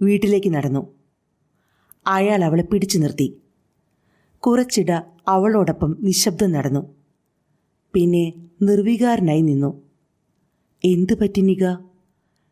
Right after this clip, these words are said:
ഞാൻ നിന്നെ ക്ഷോഭിപ്പിച്ചോ?" "ഇല്ല." "പിന്നെ എന്തു പറ്റി?" അയാളുടെ നോട്ടത്തിൽ അവൾ പതറിപ്പോയി. അത്രയേറെ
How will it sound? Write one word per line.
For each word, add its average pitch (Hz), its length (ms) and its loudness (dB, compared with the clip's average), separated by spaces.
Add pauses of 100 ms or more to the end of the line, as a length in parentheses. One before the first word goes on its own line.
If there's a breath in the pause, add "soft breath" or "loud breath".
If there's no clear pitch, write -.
(160)
ഞാൻ 180 340 2
നിന്നെ 214 280 2 (180)
ക്ഷോഭിപ്പിച്ചോ?" 202 720 0 (1040)
"ഇല്ല." 170 200 0 (1160)
"പിന്നെ 247 220 2
എന്തു 240 200 0
പറ്റി?" 202 320 0 (1200)
അയാളുടെ 196 520 2
നോട്ടത്തിൽ 147 460 0 (260)
അവൾ 160 220 0
പതറിപ്പോയി. 196 640 0 (1200)
അത്രയേറെ 214 680 0